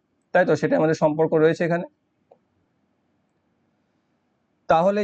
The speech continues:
যদি আমি এটাকে দশমিক তুলি, দুটোকে একশো দিয়ে গুণ করো, তাহলে আমি পাচ্ছি এখানে একশো আর এখানে হচ্ছে একশো পঁচিশ, এটাকে পঁচিশ দিয়ে কাটলে চার, আর এটা পাঁচ, তাহলে four is to five হচ্ছে তাদের বয়স, ওর অনুপাত বারো বছর পরের।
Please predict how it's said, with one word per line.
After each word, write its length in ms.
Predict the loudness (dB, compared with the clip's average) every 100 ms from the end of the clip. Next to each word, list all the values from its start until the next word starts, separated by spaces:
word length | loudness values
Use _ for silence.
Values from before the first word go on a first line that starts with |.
| 0
যদি 100 | 0
আমি 80 | 0
এটাকে 180 | -2 2 0
দশমিক 320 | 0 -4 -4
তুলি, 200 | 0 2 4
দুটোকে 260 | 2 2 2 2
একশো 160 | 2 -2 -4
দিয়ে 120 | 0
গুণ 100 | 0 2
করো, 160 | 2 0 -4 _ _ _ _ _ _ _ _ _ _ _ _ _ _ _ _ _ _ _ _ _ _ _ _ -2
তাহলে 160 | 2
আমি 120 | 2 2
পাচ্ছি 160 | 0 0
এখানে 160 | 0 0 2
একশো 480 | -2 -2 -8 -2 0 2
আর 60 | 0 0
এখানে 180 | 0 -2
হচ্ছে 160 | 2 2 2
একশো 160 | 0 -6
পঁচিশ, 320 | -4 -6 -8 -14 -18 _ _ _ _ -4
এটাকে 240 | -2 -2 -2
পঁচিশ 240 | -4 -2 -4
দিয়ে 100 | -2
কাটলে 340 | 0 0 0 -4 -4 0
চার, 240 | 2 2 0 -12 _ _ -6
আর 40 | -2
এটা 120 | 0 0 2
পাঁচ, 180 | 0 -2 -4
তাহলে 180 | -2 -2 0
four 180 | 0 0 -2
is 80 | -6
to 60 | -8 -4
five 200 | 0 0 -2
হচ্ছে 160 | -2 0
তাদের 140 | 0 2
বয়স, 200 | 2 0 -8 _ _ -2
ওর 120 | 0 0 0
অনুপাত 320 | 0 0 -2 0
বারো 140 | 0 2
বছর 180 | 0 -2 -2
পরের। 240 | 0 0